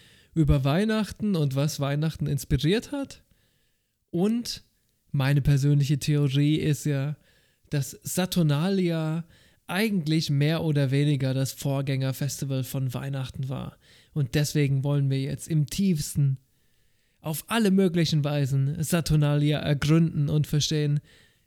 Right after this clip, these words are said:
was das eigentlich für ein Festival war und was die gefeiert haben und was abging im antiken Rom. Und um das zu verstehen, müssen wir vielleicht sogar noch ein bisschen weiter zurückgehen. Okay,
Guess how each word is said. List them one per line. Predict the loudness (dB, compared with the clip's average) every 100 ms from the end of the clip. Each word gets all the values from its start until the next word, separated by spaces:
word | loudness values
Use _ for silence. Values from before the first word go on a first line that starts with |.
| _
was | -8 -6 -6
das | -8 -4
eigentlich | 0 2 2
für |
ein | 0
Festival | 2 0 0 0 0
war | 0 -2 0
und | 0 0
was | -2
die | -4
gefeiert | -8 -6 -6 -6
haben | -6 -6 -4
und | -2
was | -4 -6 -8 -8
abging | -4 0 0 0 -4 -8 _ _ _ _ _ _
im | 0 2 2
antiken | -2 0 -4 -2
Rom. | -4 -6 -8 -12 -16 _ _ _ _ _ _ _ _ _ _ _ _ _ _ _ _ _ _ _ _ _ _ _
Und | 2 4
um | 4
das | 2 -2
zu |
verstehen, | 0 0 0 0 0
müssen | 0
wir | 0
vielleicht | 0 -2 -2
sogar | -2
noch | 0
ein | 0
bisschen | 0 0
weiter | 0 0 -2
zurückgehen. | -4 -8 -10 -16 -18 -18 _ _ _ _ _ _ -16 -10
Okay, | -8 -8 -10